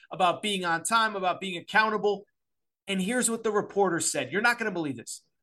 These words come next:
The reporter said, "Maybe if we won, I'd have been on time."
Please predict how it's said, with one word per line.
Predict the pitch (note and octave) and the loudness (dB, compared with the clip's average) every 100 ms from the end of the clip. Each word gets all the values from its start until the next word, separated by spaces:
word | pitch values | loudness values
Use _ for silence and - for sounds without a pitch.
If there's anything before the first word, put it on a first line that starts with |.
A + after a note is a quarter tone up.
| _ | _
The | G3+ | 4
reporter | G#3 G#3+ C4+ D4 | 4 2 0 2
said, | - G#3+ F3+ E3+ - _ _ _ _ _ _ | 0 2 2 0 -6 _ _ _ _ _ _
"Maybe | D3 F3+ A3+ D4 E4 F4 F4+ E4 - | -10 0 4 4 2 -2 -4 -6 -2
if | C4+ C#4 A#3 | -2 -2 -6
we | B3 C4 B3 | -2 -2 -2
won, | G#3+ G#3+ B3+ D4+ G3 D3+ D#3 F#3 - _ _ _ _ _ _ - | -6 -2 2 4 4 2 -4 -14 -16 _ _ _ _ _ _ 0
I'd | G#3+ A3 A#3 G#3 | 4 4 4 2
have | G#3+ F#3+ C#3+ C3 | 0 -2 -8 2
been | G3+ F#3 F3 - G3 | 4 4 0 -6 -2
on | F3 E3+ D#3+ | 0 0 -2
time." | - F#3+ E3 B2+ | 2 4 6 2